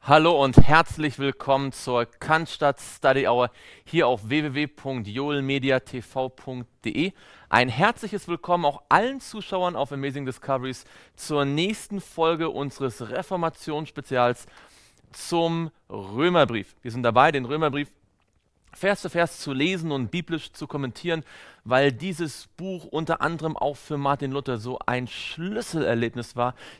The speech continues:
Die ganze Botschaft des Evangeliums ist hier so besonders schön und systematisch erklärt und wir wollen diese Botschaft des Paulus besser verstehen und unser Leben dann auch anwenden. Beim letzten Mal waren wir mittendrin in der Diskussion um das Thema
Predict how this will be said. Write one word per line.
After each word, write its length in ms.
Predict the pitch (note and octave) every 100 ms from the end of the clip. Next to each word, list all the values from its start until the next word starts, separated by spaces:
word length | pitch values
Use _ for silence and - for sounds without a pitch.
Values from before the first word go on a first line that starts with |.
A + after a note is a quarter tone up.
| _
Die 160 | C#3 B2+ -
ganze 440 | - F#3+ G3+ - D3
Botschaft 520 | A2 D3 - - C#3+
des 260 | A#2+ B2 -
Evangeliums 600 | C3 C#3 B2 D3 B2+ A2+
ist 180 | B2 -
hier 220 | - C3+ - - -
so 140 | -
besonders 380 | C3 B2+ D#3 D3
schön 280 | - - D#3+
und 80 | C#3
systematisch 560 | B2+ - B2 B2+ -
erklärt 380 | C3+ - C3 C3
und 100 | A#2+
wir 160 | A#2 G#2+
wollen 300 | A#2+ B2+ B2 - - - _
diese 380 | D3 D3+ D3 C3+
Botschaft 560 | A2 C#3 C#3+ C3+ B2+
des 160 | A2 -
Paulus 520 | - B2+ B2+ B2+ - G#2+
besser 480 | - C#3 A#2 C3+ B2+ - - _
verstehen 500 | - A2 - C3 B2+
und 100 | A#2
unser 320 | C3 A2+ A#2
Leben 300 | A2+ C3+ C3
dann 140 | A#2
auch 100 | A#2
anwenden. 600 | B2 A#2+ B2 A2 G#2 G2+ F2+ _ _ _ _ _ -
Beim 100 | -
letzten 300 | D#3 A#3 -
Mal 220 | D3 D3+ G3+ - - -
waren 420 | A#2+ D3 D#3+ F3
wir 220 | D3 E3+
mittendrin 680 | D#3+ F#3 A3 G3+ D3 D3 G3
in 120 | F#3
der 60 | D#3
Diskussion 580 | C#3+ - C3+ - D#3 E3+
um 100 | D3+
das 300 | C3+ - -
Thema 420 | - E3 D#3+ D3